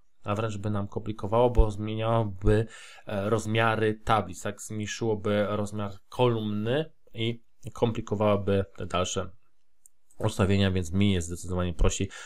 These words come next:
wrócić. Tak, przypominam, jakby były, potrzeba było, że ktoś tam będzie miał jakimś cudem taki samą różnicę czasu,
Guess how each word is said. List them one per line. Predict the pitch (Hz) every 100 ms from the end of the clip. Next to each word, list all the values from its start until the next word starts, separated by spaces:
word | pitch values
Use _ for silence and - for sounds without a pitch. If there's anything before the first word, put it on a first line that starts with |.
| -
wrócić. | 101 98 - - - -
Tak, | 117 117
przypominam, | - - 107 95 98
jakby | 95 95
były, | 110 117 101 - -
potrzeba | 104 101 117 101 95 98 - -
było, | 107 98 104 151 - - - -
że | 101 -
ktoś | - 127 117
tam | - 104 98
będzie | 107 101
miał | 98 104 92
jakimś | 101 101 101 92 -
cudem | - - 113 95
taki | 98 98 - 101
samą | 110 107 98 95
różnicę | 92 101 92 95
czasu, | - 90 -